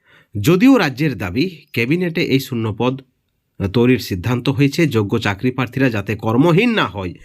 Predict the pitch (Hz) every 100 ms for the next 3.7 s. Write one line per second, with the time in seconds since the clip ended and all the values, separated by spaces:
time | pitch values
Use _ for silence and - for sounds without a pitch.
0 | - - - - 151 185 190 240 240 156
1 | 139 139 143 156 135 131 107 98 107 131
2 | 180 180 170 196 123 104 135 135 143 -
3 | 113 135 156 196 202 214 -